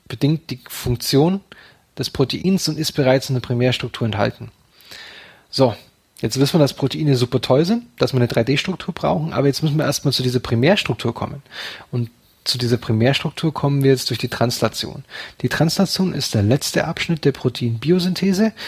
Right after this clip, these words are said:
Angefangen hat das Ganze bei dem, was Stefan euch erzählt hat, über die, zum Beispiel die Transkription, also wo wir praktisch den, die D N A in R N A übersetzen.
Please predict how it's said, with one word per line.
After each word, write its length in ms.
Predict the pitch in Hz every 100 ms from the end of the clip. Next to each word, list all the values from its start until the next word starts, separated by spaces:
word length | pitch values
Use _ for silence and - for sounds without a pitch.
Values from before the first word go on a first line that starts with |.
| - - -
Angefangen 760 | 135 139 143 135 139 151 - _ _ _ _ _ _ _
hat 180 | 127 120
das 140 | 123
Ganze 340 | 131 123 127 127
bei 140 | 117
dem, 200 | 127 120
was 200 | 113 -
Stefan 280 | - 135 165
euch 140 | 151
erzählt 320 | 147 - 143
hat, 140 | 135 127
über 180 | 113 104
die, 160 | 117
zum 160 | 113 117
Beispiel 160 | -
die 80 | -
Transkription, 720 | - 127 147 165 - 180 185 175 - - -
also 140 | 107 110
wo 80 | 117
wir 80 |
praktisch 340 | 113 117 - -
den, 260 | 117 113 110
die 60 | - -
D 80 | 117
N 100 | 110
A 300 | 127 131 170 170
in 180 | 123 120
R 220 | 127 143
N 80 | 165
A 160 | 156
übersetzen. 560 | 175 156 131 156 -